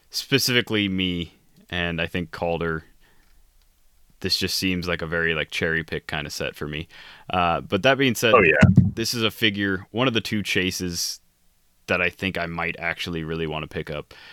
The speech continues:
Speaker 1: Um, we went over Weapon Hex's dial. This is the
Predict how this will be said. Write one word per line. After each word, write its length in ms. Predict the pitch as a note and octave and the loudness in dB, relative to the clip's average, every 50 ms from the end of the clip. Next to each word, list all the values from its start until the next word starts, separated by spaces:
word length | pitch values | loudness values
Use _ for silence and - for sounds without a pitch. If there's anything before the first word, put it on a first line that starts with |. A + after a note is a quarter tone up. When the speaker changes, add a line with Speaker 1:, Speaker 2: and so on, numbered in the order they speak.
| - - - _ _ - | -20 -20 -20 _ _ -6
Speaker 1:
Um, 460 | - E2+ E2+ D#2 D2 C#2 C2+ D2+ - - _ _ - | -4 -2 -2 -2 -4 -6 -8 -10 -14 -16 _ _ -6
we 240 | F2+ G2 G2 F#2 F2+ | -2 0 0 2 2
went 160 | F#2 G#2+ A2+ | 2 2 2
over 180 | A2 G2+ G#2 G2 | 2 2 0 0
Weapon 300 | F#2 G2 G2 F2+ G2+ A2 | 2 0 0 0 -2 -4
Hex's 420 | G2 G#2 G2+ - - - G2+ F2+ | -2 -2 -2 -2 -2 -4 -4 -2
dial. 500 | - G#2 F#2 F2+ F2+ F2+ F2+ F2+ F2 F2 G#2 - - | 0 2 2 2 2 2 2 0 -2 -4 -8 -14 -6
This 200 | - F#2+ F2+ - | -4 -4 -4 -2
is 140 | F#2+ F2+ F2 | -4 -6 -6
the 340 | - F#2 F2 E2+ E2 D#2+ | -4 -2 0 0 0 -2